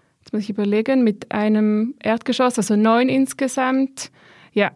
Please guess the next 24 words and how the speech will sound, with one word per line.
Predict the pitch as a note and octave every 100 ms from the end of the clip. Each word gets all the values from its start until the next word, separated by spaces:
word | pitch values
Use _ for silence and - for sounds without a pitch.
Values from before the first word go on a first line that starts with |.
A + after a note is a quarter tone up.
| _
und | A3+ A3 G#3+
auf, | G#3 G#3 G3+ - A3
äh, | G3+ G3 G3 F#3+
vier | - - B3+ C#4
Etagen | C4+ C4+ C4+ C4+ - C4+ C4+ C4 C4
wohnen | G#3+ G#3+ G#3
die | G#3 G3
Asylsuchenden | G3 D4 D4+ E4+ D#4+ E4 D#4 D#4 D#4 - - - - _
und | A3+ G#3+
die | A3+
anderen | G3+ G#3+ G3+
Etagen | G3+ A3 G3 G3 G3
sind | F#3+ F3
eben | F3 F3 F3+
Büroräumlichkeiten | B3 B3+ B3 A#3+ A#3 A#3 B3 G#3 G#3+ G#3 G3+ - G3+ F#3+ F#3 - G3 F#3+
oder | F3 F#3
eben | F3 F3+ D#3
auch | E3+
eine | F3 E3 E3
Dachterrasse, | - A#3 - A3 G#3 G3 G3+ - G3 F#3+ F#3+ F#3 - - - - -
äh, | F#3 F#3
Aufenthaltsbereiche | G3+ G#3 G3+ G3 F3+ - G3 F#3 F3 F3 F3+ G3 - _
und | - G3 -
so. | -